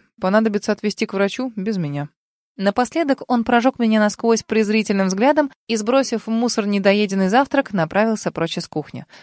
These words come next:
«Чудесно! И на свидание, надеюсь, удастся обойтись без твоего участия». «Если твой характер от этого улучшится,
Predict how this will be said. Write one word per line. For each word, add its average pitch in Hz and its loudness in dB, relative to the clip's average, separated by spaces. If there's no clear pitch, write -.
«Чудесно! 320 0
И 302 0
на 320 4
свидание, 285 4
надеюсь, 214 2
удастся 254 2
обойтись 208 2
без 202 0
твоего 220 0
участия». 165 -4
«Если 220 0
твой 254 2
характер 269 2
от 208 2
этого 226 2
улучшится, 233 -2